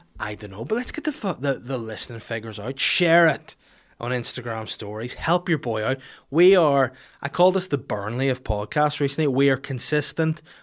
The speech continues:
We're always in the Premier League, but we don't necessarily get the plaudits we deserve. And we're working on less of a budget with a smaller team than a lot of other podcasts, but we're still bringing it. You know why?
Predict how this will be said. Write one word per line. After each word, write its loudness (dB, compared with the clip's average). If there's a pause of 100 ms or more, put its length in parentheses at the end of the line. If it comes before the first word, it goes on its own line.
(120)
We're -2
always 4 (400)
in -6
the -8 (160)
Premier -2
League, -6 (480)
but -2
we -2
don't -2
necessarily -2
get -10
the -12
plaudits -6
we -4
deserve. -4
And -4
we're 0
working 0
on -4
less -4
of -8
a -6
budget -6
with -12
a -8
smaller -8
team -14
than -10
a -10
lot -8
of -12
other -10
podcasts, -6 (360)
but -4
we're 0
still -2
bringing -6
it. -6
You -2
know 4
why? 4